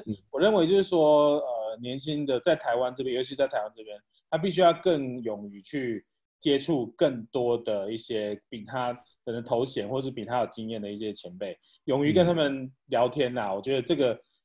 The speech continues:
Speaker 2: 都是为，会，对他们会很大帮助的。好，
Speaker 1: 对。
Speaker 2: 那，那今天真的非常感谢 Carlos 哈，这个
Speaker 1: 对，谢谢峰哥。
Speaker 2: 非常难得的机会，然后，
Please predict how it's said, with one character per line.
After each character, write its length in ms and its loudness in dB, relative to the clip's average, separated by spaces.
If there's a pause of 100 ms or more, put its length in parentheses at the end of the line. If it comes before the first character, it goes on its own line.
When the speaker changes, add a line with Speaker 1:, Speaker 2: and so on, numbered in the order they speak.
(120)
Speaker 2:
都 120 0
是 800 0
为， 360 4
会， 140 6
对 240 6
他 100 2
们 140 -2
会 140 4
很 180 -4
大 220 2 (100)
帮 220 -6
助 220 -8
的。 40 -18 (680)
好， 200 2
Speaker 1:
对。 140 -10
Speaker 2:
那， 420 4
那 140 8
今 180 6
天 140 8
真 120 8
的 120 8
非 100 8
常 180 6
感 180 2
谢 200 2
Carlos 420 0
哈， 280 -6
这 100 -2
个 140 2
Speaker 1:
对， 200 2
谢 400 4
谢 160 6
峰 220 0
哥。 100 -6
Speaker 2:
非 300 12
常 320 6
难 180 8
得 100 8
的 100 8
机 200 -2
会， 220 6
然 140 0
后， 260 6